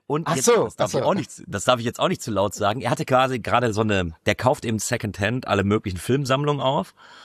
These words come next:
Speaker 1: und sortiert dann natürlich für sich raus, was kann er verkaufen und,
Speaker 2: Ach so.
Speaker 1: äh, was eben nicht. Und, äh, weißt du, was ich an dem Tag noch geschenkt bekommen habe auf Blu-ray?
Speaker 2: Hm?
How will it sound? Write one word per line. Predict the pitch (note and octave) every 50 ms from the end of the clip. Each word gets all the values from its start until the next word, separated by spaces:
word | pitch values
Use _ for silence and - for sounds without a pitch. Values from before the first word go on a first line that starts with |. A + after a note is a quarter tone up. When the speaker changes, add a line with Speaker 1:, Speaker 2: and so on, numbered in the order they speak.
| - - - _ _
Speaker 1:
und | - B2 A#2+ G2
sortiert | A#2 A2 - - C3+ A#2+ -
dann | B2 B2
natürlich | C3 C3 A#2+ - C3 B2+ A#2+
für | - - G#2+
sich | F#2 A2+ B2 - -
raus, | A#2+ A#2 A#2+ -
was | G#2+ G2+ - -
kann | A#2 A#2+ C#3
er | C3+
verkaufen | - - B2+ - - B2+ B2 B2+ B2+ A#2 C#3 D3 C#3+ - _ - - - _ _ _ -
und, | - A2+ A#2+
Speaker 2:
Ach | C3+ B2+ -
so. | - C3+ G#2+ -
Speaker 1:
äh, | - G#2 G2+ G2+ G2+ G#2 G2
was | F#2 A2 G#2+ - G#2+
eben | G#2+ G#2 G2+
nicht. | F#2+ G2+ G2 F#2 - - - - - - - _ -
Und, | - A#2 A#2 A#2 A#2+ - -
äh, | - A#2 G#2+
weißt | A#2+ C3 - -
du, |
was | C3+ C#3 B2+
ich | C3+ B2+
an | A#2
dem | B2 C#3
Tag | - C#3 A2
noch | C3 D#3+ -
geschenkt | - F3+ - - F3+ E3+
bekommen | F3+ F3 - E3 E3+
habe | F3 E3 F3
auf | D3+ -
Blu-ray? | D3+ D#3 F3 F3+ F#3+ F#3+ G#2 G#3+ - _ _ _ _ _ _ _ _ _ _ _ _ _
Speaker 2:
Hm? | - B2+ E3 F3